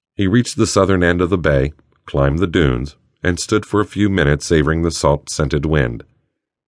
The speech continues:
Then he cut across country to where he had parked his car at the end of the bumpy track, well satisfied with his day,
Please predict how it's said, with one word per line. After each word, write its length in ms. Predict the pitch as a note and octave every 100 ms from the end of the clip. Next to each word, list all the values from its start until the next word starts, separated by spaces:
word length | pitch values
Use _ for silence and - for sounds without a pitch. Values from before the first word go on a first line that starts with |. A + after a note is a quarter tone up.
| _ _ -
Then 100 | A2
he 80 | A2+
cut 180 | - G#2
across 360 | - G2+ F#2
country 400 | - F2+ C#2+ C2+
to 100 | C#2+
where 160 | D2 D2
he 80 | D2
had 160 | C#2+
parked 240 | F2+ D2+ D2
his 140 | C#2+
car 300 | - G2+ C#2+
at 120 | C#2+
the 140 | E2 D#2
end 100 | D#2
of 80 |
the 80 | D#2
bumpy 340 | C#2+ E2+ D#2 E2
track, 440 | G#2 F2+ C2+ - -
well 240 | E2 F#2
satisfied 720 | C2+ E2 E2+ C#2+ - C#2 B1+ C2
with 140 | -
his 180 | B1 A#1
day, 400 | F2+ E2 D2